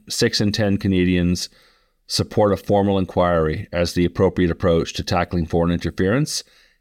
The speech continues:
And the same poll found another twenty-five percent of respondents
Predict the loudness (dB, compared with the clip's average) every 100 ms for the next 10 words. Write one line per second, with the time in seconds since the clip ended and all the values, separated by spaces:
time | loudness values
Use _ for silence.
0 | -4 0 2 2 2 2 2 0 2 2
1 | 2 0 2 0 0 0 2 2 0 0
2 | 0 0 0 0 -2 0 0 -2 -4 0
3 | 0 2 2 0 -4